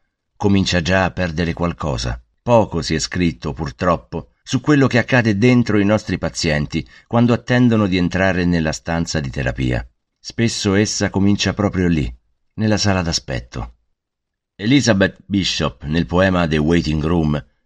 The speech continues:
racconta in modo dettagliato l'esperienza di una bambina di sei anni che attende sua zia nella sala del dentista. Il lungo poema è diviso in stanze, ed ogni stanza ha il suo contorno e il suo contenuto.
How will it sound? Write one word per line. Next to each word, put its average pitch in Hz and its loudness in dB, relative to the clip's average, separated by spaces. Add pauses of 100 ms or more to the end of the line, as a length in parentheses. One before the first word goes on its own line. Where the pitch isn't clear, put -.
(100)
racconta 143 0
in 123 6
modo 123 4
dettagliato 90 0
l'esperienza 80 -2
di 76 -2
una 76 -2
bambina 80 0
di 76 -4
sei 71 -2
anni 76 -2
che 107 -4
attende 120 0
sua 95 -2
zia 104 -2
nella 82 0
sala 85 0
del 73 -2
dentista. 65 -4 (600)
Il 113 2
lungo 127 6
poema 107 4
è 104 -4
diviso 95 0
in 82 0
stanze, 67 -6 (100)
ed 92 -4
ogni 135 4
stanza 156 -6
ha 123 0
il 123 0
suo 123 2
contorno 90 0
e 98 -2
il 95 0
suo 107 0
contenuto. 90 0